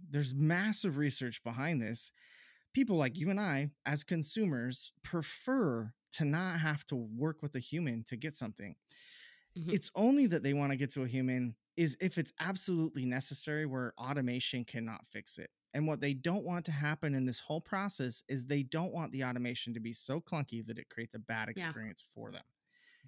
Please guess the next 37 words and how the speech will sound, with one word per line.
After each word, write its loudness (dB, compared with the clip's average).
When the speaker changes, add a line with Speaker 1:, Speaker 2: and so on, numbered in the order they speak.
Speaker 2:
Yeah. -2
Speaker 1:
And 4
that's, 0
I 4
think, 2
the -2
part -2
that, -4
you 0
know, -2
co-, -2
a 2
lot 4
of -2
companies -2
right -2
now, -2
including 2
us 2
at -4
Flip, -2
we're -2
trying 0
to, -4
like, -2
help -6
oil 4
that 2
machine 0
and -2
help -4
people -2
understand, 0
like, -4
A -4
I -2
actually 0